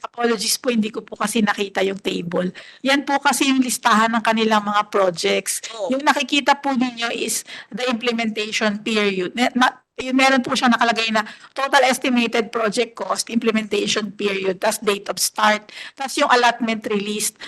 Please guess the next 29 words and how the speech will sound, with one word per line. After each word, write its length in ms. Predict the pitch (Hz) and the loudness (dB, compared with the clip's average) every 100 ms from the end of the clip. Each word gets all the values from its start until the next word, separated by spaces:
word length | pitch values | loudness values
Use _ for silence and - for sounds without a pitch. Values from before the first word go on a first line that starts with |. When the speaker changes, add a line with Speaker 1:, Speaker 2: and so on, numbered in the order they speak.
| - - | -12 0
Speaker 1:
Ang 160 | 277 | 2
nangyayari 480 | 294 294 285 277 285 247 | 4 4 6 6 2 -4
po 160 | 269 | -2
dyan, 400 | 254 208 202 208 214 - _ | 2 4 4 4 0 -8 _
while 240 | 262 269 | 0 4
na-compute 540 | 269 277 277 277 302 302 | 2 2 0 0 0 0
na 80 | 294 | 0
po 160 | 294 | 0
nila 320 | 285 269 254 | 2 4 4
yung 80 | 254 | 4
total 400 | 247 240 247 226 | 2 2 2 0
estimated 960 | 220 - - 240 233 220 220 220 185 - | 0 0 -4 0 0 0 -2 -4 -4 -10
cost 480 | 262 240 226 - - | 0 2 2 0 -6
nung 320 | 233 214 - _ _ | -8 -8 -16 _ _
project, 800 | - 254 226 170 196 196 190 _ - - - _ | -16 -10 -4 0 0 0 -4 _ -20 -20 -20 _
at, 160 | 233 226 | -6 -6
Speaker 2:
Askin, 320 | - 311 294 | -6 -12 -6
ah. 320 | 196 226 233 | -2 4 6
Speaker 1:
ah, 40 | 220 | 6
nailagay 480 | 226 254 262 262 294 | 4 2 2 4 4
na 160 | 302 285 | 2 0
po 160 | 285 | -4
nila 320 | 285 277 247 240 | -2 2 2 2
yung 80 | 247 | -2
implementation 880 | 254 247 240 240 233 233 226 233 233 | -2 -2 -2 -2 0 0 2 2 2
period. 640 | 233 226 208 196 190 175 - - - | 2 2 2 0 -2 -2 -12 -18 -4
Ang 160 | 277 277 | 0 4
nangyayari 800 | 285 285 285 277 269 262 262 254 | 4 4 2 4 6 6 2 -2
po, 400 | - 214 214 | 0 2 0